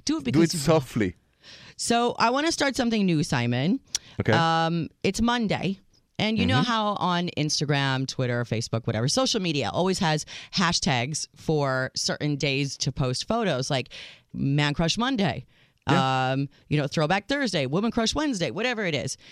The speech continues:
Speaker 1: So for Man Crush Monday, we're gonna
Speaker 2: Mm-hmm.
Speaker 1: do this on Mondays now. It's not a photo that we wanna hear about your man crush. We wanna hear on
Speaker 2: Yeah,
Speaker 1: the air
Speaker 2: that's
Speaker 1: about
Speaker 2: right.
Speaker 1: your man crush. Are you crushing on a guy? So you could be a guy or a girl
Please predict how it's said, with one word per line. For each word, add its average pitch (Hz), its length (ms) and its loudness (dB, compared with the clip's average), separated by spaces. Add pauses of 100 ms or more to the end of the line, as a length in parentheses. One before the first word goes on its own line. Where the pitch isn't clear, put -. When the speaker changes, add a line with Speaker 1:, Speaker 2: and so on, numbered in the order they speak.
(120)
Speaker 1:
So 214 220 0
for 220 160 0
Man 214 380 2
Crush 220 280 0
Monday, 156 520 -2 (400)
we're 156 80 4
gonna - 140 6
Speaker 2:
Mm-hmm. - 100 2
Speaker 1:
do 190 40 4
this 196 160 0
on 214 200 2
Mondays 170 420 0
now. 123 340 0 (460)
It's - 160 -2
not 254 140 0
a 294 80 -4
photo 180 560 0 (100)
that 165 100 2
we 160 120 0
wanna 151 180 0
hear 151 160 0
about 139 160 0
your - 100 -4
man 139 220 0
crush. 135 420 0
We 185 180 -2
wanna 262 160 -2
hear 226 600 -2 (600)
on 196 260 2
Speaker 2:
Yeah, 113 160 4
Speaker 1:
the 208 160 0
air 170 280 0
Speaker 2:
that's 107 120 -2
Speaker 1:
about - 220 2
Speaker 2:
right. 90 80 0
Speaker 1:
your 160 100 0
man 147 300 0
crush. 127 320 0
Are 196 200 0
you 262 240 -2
crushing 202 580 -2
on 160 440 0
a 175 80 -2
guy? 127 340 0 (320)
So - 140 -2
you 233 120 0
could 277 120 0
be 254 120 0
a 160 60 2
guy 147 240 -2
or 127 140 -2
a 131 60 -4
girl 139 340 -2